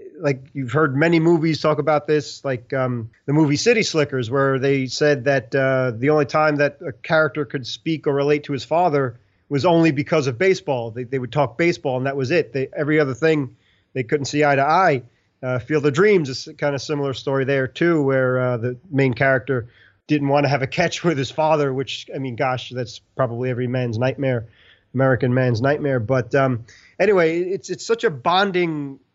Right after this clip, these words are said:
wonderful, great thing. And, and there are families involved. Like, for me, you know, my mom's a huge Mets fan, too. So we, uh, when my father went on road trips for business,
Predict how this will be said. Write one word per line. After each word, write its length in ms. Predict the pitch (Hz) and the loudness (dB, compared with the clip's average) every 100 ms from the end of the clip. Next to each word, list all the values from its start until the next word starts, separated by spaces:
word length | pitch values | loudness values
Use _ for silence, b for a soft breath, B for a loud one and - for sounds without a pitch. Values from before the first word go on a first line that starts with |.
| _ _ _ _ | _ _ _ _
wonderful, 800 | 123 120 175 196 - 165 160 127 113 117 _ _ _ _ 123 | -12 -2 0 0 -4 -6 -6 -8 -16 -20 _ _ _ _ -4
great 340 | 170 190 185 | 0 0 2
thing. 300 | 233 294 262 | 2 2 2
And, 240 | 180 160 156 | -2 -2 -4
and 340 | 165 175 165 | -6 -8 -2
there 160 | 170 175 | 2 2
are 180 | 165 196 | 2 2
families 540 | - 233 294 320 165 | 2 2 2 2 0
involved. 480 | 160 151 135 135 117 | 0 2 2 0 -2
Like, 200 | 151 147 | -2 -2
for 100 | 185 | 0
me, 400 | 226 262 202 - b b b | 0 0 -4 -8 b b b
you 80 | 170 | -4
know, 60 | 185 | 0
my 140 | 170 | 2
mom's 340 | 165 240 262 | 4 2 2
a 40 | 208 | 0
huge 220 | 170 135 | 0 0
Mets 220 | 151 151 | -2 -2
fan, 260 | - 170 160 | -2 -2 0
too. 300 | 214 269 165 | -2 0 -2
So 240 | - 143 | 0 -2
we, 520 | 139 151 156 165 185 | -2 -8 -8 -2 2
uh, 200 | 185 170 | 4 4
when 160 | 165 156 | 2 0
my 100 | 151 | 0
father 320 | 139 165 170 | 2 0 2
went 160 | 165 160 | 0 2
on 220 | 156 151 | 0 0
road 240 | 156 156 | 0 0
trips 280 | 147 165 160 | 0 -2 -2
for 240 | - 147 135 | -2 0 0
business, 640 | 127 196 202 165 160 | 2 2 2 0 -2